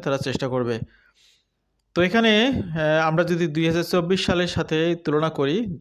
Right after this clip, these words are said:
চব্বিশ সালেও, আহ, এখানে টার্গেট ছিল আটচল্লিশ হাজার তিনশো দশ থেকে বান্ন হাজার পাঁচশো বিশ, তো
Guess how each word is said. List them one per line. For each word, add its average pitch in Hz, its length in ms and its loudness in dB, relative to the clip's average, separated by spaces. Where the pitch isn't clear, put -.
চব্বিশ 139 340 -2
সালেও, 160 300 0
আহ, 127 840 -6
এখানে 131 200 -6
টার্গেট 135 320 -2
ছিল 143 100 -2
আটচল্লিশ 131 340 -4
হাজার 127 200 -4
তিনশো 131 280 -6
দশ 127 180 -2
থেকে 143 160 -4
বান্ন 123 260 -2
হাজার 123 160 -4
পাঁচশো 120 320 -4
বিশ, 208 220 0
তো 139 100 0